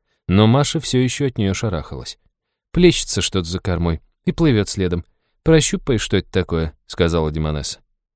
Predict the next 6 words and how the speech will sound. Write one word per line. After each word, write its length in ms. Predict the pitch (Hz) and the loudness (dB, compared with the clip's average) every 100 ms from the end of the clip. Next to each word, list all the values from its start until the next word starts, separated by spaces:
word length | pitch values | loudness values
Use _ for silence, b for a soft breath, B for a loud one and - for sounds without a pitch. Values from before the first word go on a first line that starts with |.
| _ _ - | _ _ -2
"Ага, 320 | 131 170 180 _ _ | 2 4 4 _ _
иду", 300 | 196 170 156 - _ _ - | 0 2 2 -2 _ _ -4
засуетилась 680 | 82 92 92 82 85 80 87 | 0 2 0 0 -2 -4 -6
Маша. 300 | 71 - - _ _ _ _ - | -6 -8 -14 _ _ _ _ -4
"Ружьё 400 | 87 98 131 131 | 0 4 4 6
возьми", — 360 | 110 92 78 | 4 2 -2